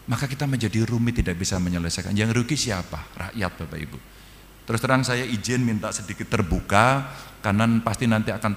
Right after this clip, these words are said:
terjadi pengulangan-pengulangan lagi pertemuan seperti dan kita tidak pernah berhasil.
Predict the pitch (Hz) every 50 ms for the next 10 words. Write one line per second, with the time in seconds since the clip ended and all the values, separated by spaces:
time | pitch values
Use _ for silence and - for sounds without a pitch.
0 | 107 92 85 87 80 107 104 - 107 101 101 101 104 101 95 101 104 104 104 98
1 | 104 104 104 101 101 101 95 95 98 98 98 95 92 92 90 78 82 95 90 -
2 | - 95 - 98 92 92 95 95 92 90 - 92 85 - 107 107 101 98 92 87
3 | 87 90 - 104 92 95 87 85 - 92 92 90 85 80 - 80 80 80 78 -
4 | - 87